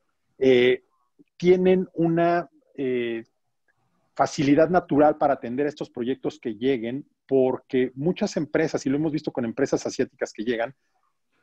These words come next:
su lógica implica que entre más cerca estén de la frontera, más, eh, fácil acceso y más fácil va a ser su vida instalándose en México. Entonces, se van a combinar dos cosas. Uno,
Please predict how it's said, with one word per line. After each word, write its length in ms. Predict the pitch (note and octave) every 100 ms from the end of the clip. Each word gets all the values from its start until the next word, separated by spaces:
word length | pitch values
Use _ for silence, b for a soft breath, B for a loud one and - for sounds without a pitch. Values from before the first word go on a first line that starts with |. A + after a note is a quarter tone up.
| _ _ _ _ -
su 280 | - E3+
lógica 840 | D#3+ F3+ F#3+ - F#3+ - G3 G3 -
implica 680 | - C3 B2 D#3+ E3 E3 F3
que 80 | -
entre 240 | A#2 C#3+
más 280 | D3 E3 F3
cerca 460 | - F3 E3+ - F3
estén 480 | D3 - - D3+
de 100 | D3+
la 100 | C#3+
frontera, 640 | A2+ B2+ A2+ - C#3 F#3 - _ _ _ _ -
más, 580 | B2 C#3+ D3 C#3 - -
eh, 480 | C3 A#2+ A2 G#2+ G2 _ _
fácil 540 | - D3 D3+ - C3+
acceso 520 | A2+ - C#3+ - C#3 B2+
y 100 | B2
más 280 | C3+ C3+
fácil 320 | - C3+ C#3 B2+
va 40 |
a 40 |
ser 140 | B2 A2
su 180 | - A2
vida 400 | A#2 A#2+ A#2 - _
instalándose 540 | - G#2 A2+ A2+ A2+ G#2+
en 60 |
México. 240 | G2+ - C#3
Entonces, 180 | A2+ -
se 60 |
van 120 | E3+
a 60 | G3
combinar 380 | - C3 C3+ C3+
dos 140 | C#3
cosas. 360 | - A2+ - - _ _
Uno, 320 | D3+ C3 -